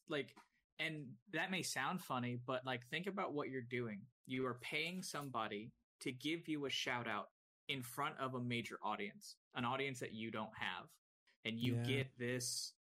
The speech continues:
Speaker 1: gratification, you get this validation, you get a dopamine hit. It's an, it's an addiction,
Speaker 2: Yeah.
Speaker 1: unfortunately. And
Speaker 2: You become that streamer's
Speaker 1: to
Speaker 2: favorite person, kinda, you
Speaker 1: for
Speaker 2: know, you're
Speaker 1: a, for a,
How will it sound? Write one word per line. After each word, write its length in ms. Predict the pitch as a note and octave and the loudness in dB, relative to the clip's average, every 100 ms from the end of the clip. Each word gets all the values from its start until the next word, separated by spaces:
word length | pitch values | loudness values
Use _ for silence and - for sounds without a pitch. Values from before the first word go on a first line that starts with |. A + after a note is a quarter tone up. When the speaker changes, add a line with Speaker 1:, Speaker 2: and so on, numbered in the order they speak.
| _ | _
Speaker 1:
gratification, 840 | A#2 A2+ B2 A#2+ - C#3 C3 D3 - | 0 0 0 -4 0 0 -2 -8 -6
you 140 | B2 A2 | -6 -4
get 120 | A2+ | -6
this 160 | A2+ | -4
validation, 720 | - A2+ A2+ A#2+ C3+ - A2+ A#2+ | 0 0 0 0 0 0 -6 -8
you 80 | - | -4
get 120 | D3 E3+ | -2 0
a 20 | |
dopamine 540 | B2 F#3 - - G3+ - | 0 0 0 0 -2 -6
hit. 160 | - - - G#3+ | -10 -12 -20 -12
It's 140 | - - | -10 -4
an, 180 | G#3+ G3 _ - | -4 -6 _ -20
it's 200 | - - | -12 -6
an 100 | G3 | -4
addiction, 480 | F#3 - - - - | -4 -8 -8 -8 -2
Speaker 2:
Yeah. 200 | C#3+ D#3+ D3 - - | -2 -2 -4 -8 -6
Speaker 1:
unfortunately. 840 | A#2+ B2+ G#2+ - G#2+ D#2 G2+ - - | -2 0 -2 -2 -10 -8 -12 -14 -6
And 300 | C#3 C3+ B2+ | -2 -2 0
Speaker 2:
You 80 | A#2+ | 2
become 280 | B2 C3 B2+ | 4 6 6
that 260 | B2 A#2 - | 4 0 -4
streamer's 380 | - B2 A#2+ A2+ | 0 4 4 2
Speaker 1:
to 60 | |
Speaker 2:
favorite 340 | - A#2 A2+ F2 _ _ _ _ _ - | 2 2 2 -4 _ _ _ _ _ -12
person, 500 | B2+ B2+ - A2 A2 | -6 -6 -6 -6 -4
kinda, 380 | B2 A#2 A#2 A2+ | -4 -2 -2 -2
you 40 | |
Speaker 1:
for 360 | E3+ D3 C3 B2 | 2 4 4 4
Speaker 2:
know, 40 | A#2+ | 2
you're 80 | A#2 | 0
Speaker 1:
a, 220 | A#2+ - | -2 -4
for 340 | - - A#2+ | -4 0 4
a, 100 | A2+ | 4